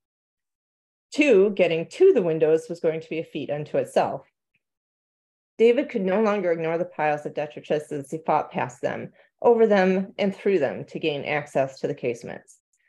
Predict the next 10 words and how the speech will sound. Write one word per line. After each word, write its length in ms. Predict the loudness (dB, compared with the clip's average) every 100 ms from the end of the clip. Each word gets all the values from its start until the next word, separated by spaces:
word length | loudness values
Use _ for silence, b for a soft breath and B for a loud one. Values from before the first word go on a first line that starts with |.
| _ _ -4
Refusing 440 | 0 2 4 6
to 80 | 6
let 180 | 6 2
the 80 |
heaping 380 | -2 -4 -4 -4
stacks 400 | -2 0 0 -2
distract 420 | -10 -4 -2 -2
him, 160 | -6 -10
however, 480 | -6 -4 0 0 2
David 320 | 2 2 0